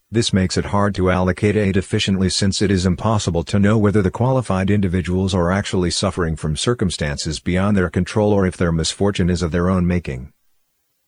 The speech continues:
Welfare abuse doesn't just tie down public finances, it also affects the futures of children who grow up under its system. Research conducted in two thousand nine found that two-thirds of people who received welfare as children continued to receive it into adulthood,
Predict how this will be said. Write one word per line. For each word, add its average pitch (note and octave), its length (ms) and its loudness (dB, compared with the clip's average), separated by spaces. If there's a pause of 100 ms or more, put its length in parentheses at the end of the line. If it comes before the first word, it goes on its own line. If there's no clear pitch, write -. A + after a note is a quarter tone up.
(180)
Welfare G#2+ 460 2
abuse F#2+ 320 0
doesn't G2+ 340 0
just G#2+ 240 -2
tie G2+ 200 0
down G2 300 0
public G2+ 320 0
finances, F#2 640 -2 (200)
it A2 100 0
also B2+ 320 2
affects F2 400 -2
the F2+ 100 0
futures G#2 460 -2
of E2+ 120 -2
children G2 400 -2
who E2 140 -2
grow G2 280 0
up F2+ 140 0
under F2 240 0
its D#2+ 140 -6
system. C#2 460 -4 (400)
Research B2+ 500 0
conducted G2+ 480 0
in D#2 140 0
two G#2+ 160 -2
thousand F#2+ 400 0
nine F2 240 0
found F2 300 0
that E2+ 120 -4
two-thirds A2 560 0
of F#2+ 120 -4
people G2+ 300 -2
who F2 120 0
received F2+ 440 0
welfare E2+ 520 0
as D2 80 -6
children G#2+ 420 0
continued G#2+ 540 0
to F2+ 100 -2
receive F#2+ 400 0
it F#2 100 0
into F#2+ 260 0
adulthood, F2+ 600 -2